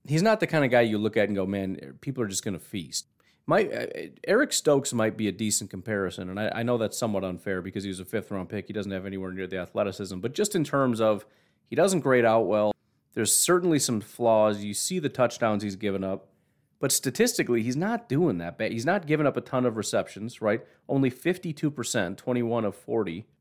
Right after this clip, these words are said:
And two hundred thirty-eight yards is pretty low. In fact, single digits in three different games. So, I mean,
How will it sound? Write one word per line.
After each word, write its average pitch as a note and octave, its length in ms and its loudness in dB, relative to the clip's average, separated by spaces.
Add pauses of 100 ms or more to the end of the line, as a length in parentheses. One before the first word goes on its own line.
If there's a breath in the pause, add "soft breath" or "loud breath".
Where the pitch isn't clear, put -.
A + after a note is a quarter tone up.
(420)
And A#2 160 0
two E3 100 2
hundred F#3 200 4
thirty-eight B2 340 4
yards A2 320 4
is F2+ 80 -6
pretty - 380 -4
low. A2+ 300 4
In F2 60 -6
fact, A2 280 0
single F3+ 360 0
digits G#2 460 -2
in F#2 80 -8
three A#2 200 -4
different G#2 320 -4
games. D#2 340 -10 (340)
So, F#2+ 480 -2
I B2 40 -4
mean, A#2+ 280 0